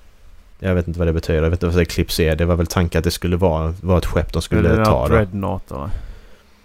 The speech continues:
Speaker 2: Som
Speaker 1: Ja, ja, precis.
Speaker 2: Är det inte ett
Speaker 1: Fan, så ska
Speaker 2: brutet
Speaker 1: jag
Speaker 2: skepp, eller, eller, för att jag se-, jag ser det här som från e-, episod, eh, åtta, där, eh, han
Speaker 1: Mm.
Speaker 2: liksom, eh, f-,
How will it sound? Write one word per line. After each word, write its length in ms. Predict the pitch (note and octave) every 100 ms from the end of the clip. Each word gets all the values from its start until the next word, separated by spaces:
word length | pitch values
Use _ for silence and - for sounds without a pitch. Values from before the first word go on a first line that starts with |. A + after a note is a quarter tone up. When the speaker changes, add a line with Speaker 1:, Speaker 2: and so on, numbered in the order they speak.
| -
Speaker 2:
Som 380 | - G#2 F#2+ F#2+
Speaker 1:
Ja, 200 | F#2+ F#2+ F#2
ja, 60 |
precis. 520 | F2 - C2 - - - - - - - - - _ - - - - - - -
Speaker 2:
Är 140 | A#2+ A#2+
det 100 | B2
inte 300 | A#2 G#2+ D3+
ett 120 | A#2
Speaker 1:
Fan, 160 | A#2+ A#2
så 120 | A#2
ska 160 | -
Speaker 2:
brutet 180 | A#2 - -
Speaker 1:
jag 100 | C#3
Speaker 2:
skepp, 260 | - -
eller, 600 | A2 G#2 G#2 G#2 G#2 G2 -
eller, 400 | A#2+ G#2+ G#2 G#2
för 140 | G#2 A#2+
att 60 |
jag 160 | A#2 A#2+
se-, 280 | - C3+ B2+
jag 160 | C3
ser 260 | - C#3+ B2+
det 60 | B2
här 100 | A#2+
som 200 | A#2 G#2+
från 320 | - A#2 A2+
e-, 260 | A2+ G#2
episod, 540 | A2 - - G#2+ G2 F#2+
eh, 340 | G#2 G2+ G2 F#2+
åtta, 480 | G#2 A2 - - G2 - - - - -
där, 460 | - G#2+ G2 G2 F#2+ F#2
eh, 60 | -
han 80 | G#2+
Speaker 1:
Mm. 80 | G#2
Speaker 2:
liksom, 440 | G#2 G#2 G2+ G2
eh, 60 | G#2 G#2 -
f-, 180 | -